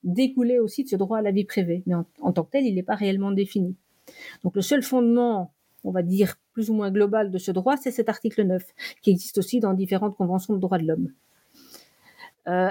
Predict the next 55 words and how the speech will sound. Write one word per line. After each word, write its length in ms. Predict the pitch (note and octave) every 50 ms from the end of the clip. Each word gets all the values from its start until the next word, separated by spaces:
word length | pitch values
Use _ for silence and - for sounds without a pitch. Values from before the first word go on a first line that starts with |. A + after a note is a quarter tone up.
| -
après, 460 | - G#3 - - - A3+ B3+ D4 D4+
deuxième 440 | A#3 G3+ G3+ G3 G#3+ G#3 G#3+ G#3 G3+
chose, 440 | F#3+ - - C4+ D4 D#4 D4+ C4 B3+
on 140 | A#3 A3 G#3
a 60 | G#3
aussi 180 | G3+ F#3 - G#3+
des 100 | F#3 G3+
dispositions 560 | F#3 F#3+ - - G#3+ F#3+ G3+ F#3 - A3 G#3+
de 60 | G3+
droit 260 | F3+ F#3 F3+ F3+ F3+ F3+
pénal 360 | F3+ - G3 F#3+ F3+ F3+ G#3+ A#3+ A#3+ - _ _ _ _ _ _ _
qui 160 | - - G3
s'ajoutent 340 | F3+ - F#3+ F3 G3 F#3+ F#3
à 60 | F#3+
ça, 300 | F3+ F#3 - A#3+ C4+ D4+ D4 _ _ _ _ - _ -
mais 140 | F#3+ A#3 B3
le 100 | A#3 G#3+
fondement, 280 | - G#3+ G3 G#3+ A#3+
il 120 | B3 A3+ G#3
est 80 | G3
très 100 | - -
simple. 400 | G3 - - F3+ F#3 F#3 - _ _ _ - - - F3+ - -
Et 40 |
donc, 160 | F#3 A#3 C4+ -
si 80 | -
on 80 | A#3+ G#3+
devait 140 | G3 G#3 G3+
le 60 | F#3+
définir, 600 | F3+ G3 F#3+ - - G3 G3+ A#3+ D4+ E4 - - -
eh 60 | - F#3
bien, 140 | G3 G3+
ce 100 | F#3 -
serait 240 | G3 - - B3 A#3
le 100 | G#3+ G3+
droit 280 | F#3+ G#3 F#3+ A3+ A3 G#3
pour 200 | - - - -
chacun 460 | - G3+ F3+ - G#3 G#3 A#3 C#4+ D4+ _ - - - - - -
de 120 | F#3+ G3+ G#3
s'opposer 500 | - - B3+ - B3+ A#3 G#3 G#3+ A#3 A#3
dans 140 | G#3 F#3
certaines 440 | F3+ - C#4 - - - C#4+ C4+ C4
conditions 540 | B3+ B3 A#3 G#3+ G#3+ G#3 - - - A#3 A3
à 80 | G3+ F#3+
la 80 | F#3
diffusion 480 | E3+ F#3+ G3+ - - G3+ F#3+ G3 G3+ G3
de 60 | F#3+
son 160 | - G3+ F#3
image, 480 | F#3 F#3 F3+ F3 F3 G#3 B3 C4 - B3+ C4 _ _ _ _ - - - _ _ _ _ _ -
mais 300 | F#3 F3+ F#3 F#3 G#3 B3+
ces 260 | C4 - - A3 G#3
conditions, 680 | - G3+ F#3 F3+ F#3 F#3 - - G3+ G#3+ B3 C4 C4 C4
en 100 | B3 E3
fait, 200 | - A3 A#3 A#3
sont 340 | - - - G#3+ G#3+ A3+ A#3
fixées 540 | - - G#3+ F#3+ - - - G#3+ A3+ B3